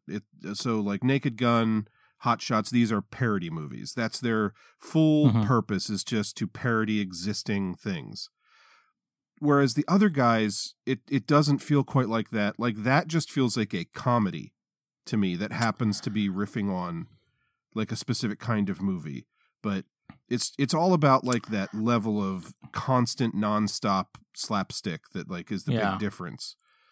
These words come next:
Speaker 2: I would still lump it in. I don't see that as different. I think,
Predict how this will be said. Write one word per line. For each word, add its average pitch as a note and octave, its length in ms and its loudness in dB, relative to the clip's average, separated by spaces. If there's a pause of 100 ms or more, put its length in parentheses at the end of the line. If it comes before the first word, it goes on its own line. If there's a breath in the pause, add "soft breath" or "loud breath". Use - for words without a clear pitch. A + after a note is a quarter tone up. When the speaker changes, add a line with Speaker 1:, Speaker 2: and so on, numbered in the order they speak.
(140 soft breath)
Speaker 2:
I D3 200 6
would A3+ 200 4
still D#3 300 6
lump A#2+ 240 8
it G2+ 80 0
in. G#2+ 160 2
I G2+ 140 0
don't A2+ 240 2
see A2 320 -2
that G2+ 240 -2
as G2+ 280 -6 (300)
different. B2 440 -2
I B2 120 0
think, - 400 -4